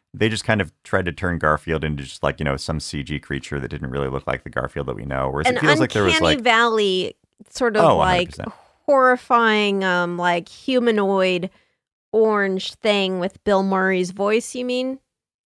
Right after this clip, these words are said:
Speaker 2: Uh,
Speaker 1: Yeah, when it's also weird because in the two thousands Garfield movie,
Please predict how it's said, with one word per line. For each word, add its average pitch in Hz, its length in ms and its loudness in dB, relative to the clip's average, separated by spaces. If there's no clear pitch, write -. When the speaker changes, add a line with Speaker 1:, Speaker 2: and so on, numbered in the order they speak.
Speaker 2:
Uh, - 200 0
Speaker 1:
Yeah, 156 460 4
when 143 180 2
it's 151 160 0
also 208 340 4
weird 131 360 2
because 98 440 2
in - 160 -4
the 92 140 -2
two 131 160 -4
thousands 104 440 4
Garfield 82 680 2
movie, 71 600 -4